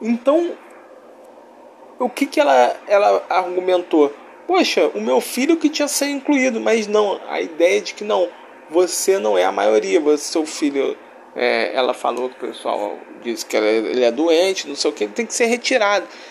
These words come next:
Então, essa é a expressão da nossa democracia. O diferente tem que ser tolhido e negado.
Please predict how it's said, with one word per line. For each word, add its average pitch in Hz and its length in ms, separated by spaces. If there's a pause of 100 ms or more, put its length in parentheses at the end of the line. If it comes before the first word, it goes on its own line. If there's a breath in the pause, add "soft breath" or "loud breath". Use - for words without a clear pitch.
(280 loud breath)
Então, 139 260 (160)
essa 240 720
é 180 380 (1040)
a 139 220
expressão 156 1200
da 143 160
nossa 131 460
democracia. 127 800
O 113 60
diferente 143 680
tem 147 180
que 143 60
ser 147 220
tolhido 143 640
e 156 60
negado. 110 760